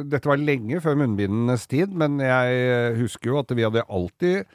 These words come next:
verkstedet åpent i romjula, for det var alltid noen som bulka lille julaften. Det bulkes noe så innmari inne på, både inne på parkeringsplasser, og,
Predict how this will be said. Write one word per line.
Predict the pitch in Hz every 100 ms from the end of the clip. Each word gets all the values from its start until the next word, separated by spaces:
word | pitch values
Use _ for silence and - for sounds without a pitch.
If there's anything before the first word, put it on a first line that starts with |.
| _ _
verkstedet | 107 104 - 131
åpent | 117 90 - 98 92
i | 113
romjula, | 107 87 87 113 117
for | 127
det |
var | 117 -
alltid | 101 85 - 131
noen | 139 92
som | - 110 98
bulka | 104 76 - 104 104
lille | 95
julaften. | 90 82 - - 98 107
Det | 123
bulkes | 123 110 - 110 107 117
noe | 98 101
så | 113
innmari | 90 92 123 -
inne | 131 110 87 87
på, | - 135 139 - - -
både | 110 131 104 92 131 202
inne | 143 127 98 92 104
på | 127 120
parkeringsplasser, | 123 90 90 80 - 98 - 156 226 - _ _ _ 120
og, | 110 110 120